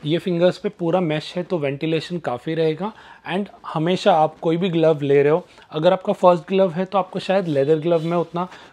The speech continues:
कंफर्टेबल लगेगा नहीं, but ये Scala का Viper glove जो है बहुत ज़्यादा कंफर्टेबल है, because जो लेदर है बहुत सॉफ्ट है।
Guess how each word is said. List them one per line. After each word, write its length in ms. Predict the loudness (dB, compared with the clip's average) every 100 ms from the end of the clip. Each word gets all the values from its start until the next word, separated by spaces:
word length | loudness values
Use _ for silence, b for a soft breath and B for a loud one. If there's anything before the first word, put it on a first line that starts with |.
| -6
कंफर्टेबल 500 | -4 -4 -4 -2 0
लगेगा 440 | 0 0 0 0
नहीं, 200 | 0 0
but 220 | 0 0 -6
ये 340 | -6 2 2
Scala 400 | 2 -2 0 0 2
का 80 | -2
Viper 460 | 0 0 0 0
glove 300 | 2 4 2
जो 120 | 2 -2
है 140 | -4 -6
बहुत 340 | -8 -6 -6
ज़्यादा 240 | -4 -2 -2
कंफर्टेबल 600 | -4 -8 -8 -8 -8 -6
है, 160 | -8 -12 B B -10
because 260 | -2 0 4
जो 240 | 4 2 -2 -4
लेदर 360 | 0 2 2
है 120 | 0 -4
बहुत 280 | -4 -4 -4
सॉफ्ट 460 | -4 -4 -4 -6
है। 100 | -10